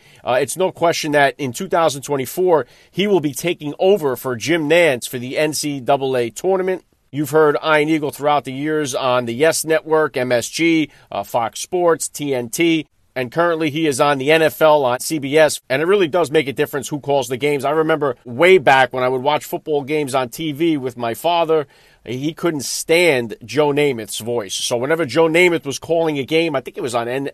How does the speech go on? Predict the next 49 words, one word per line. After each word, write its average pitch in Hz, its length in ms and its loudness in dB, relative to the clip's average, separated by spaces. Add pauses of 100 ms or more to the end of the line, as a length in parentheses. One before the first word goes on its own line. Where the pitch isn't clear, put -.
N-, 147 220 -2
N 151 200 -2
B 131 160 -8
C 147 340 -6
back 117 260 -2
then, 135 300 -2 (380)
uh, - 60 -4
whenever 160 260 0
we 175 140 2
had 160 220 6
Joe 160 160 0
Namath 156 360 0
calling 151 300 0
the 135 80 -4
game, 139 320 0
my 123 160 0
father 151 340 2
would 131 300 -2
mute 185 260 -4
the 175 100 0
T 170 260 -4
V 151 380 2 (180)
and 117 140 -4
turn 165 260 0
up - 80 0
the 135 100 -6
radio 135 480 2
so 127 140 -8
we 131 120 -2
could 127 140 -6
listen 151 240 -4
to 139 100 -4
the 123 60 -2
radio 151 420 2
call 131 380 -2
and 120 80 -4
watch 135 260 0
the 127 80 -14
game. 135 220 -2
I 160 40 0
don't 226 100 0
even 156 120 -2
think 156 120 -8
you 127 80 -10
could 110 160 -14
do 151 140 -6
that 127 200 2
today 120 240 -2
because 113 480 -6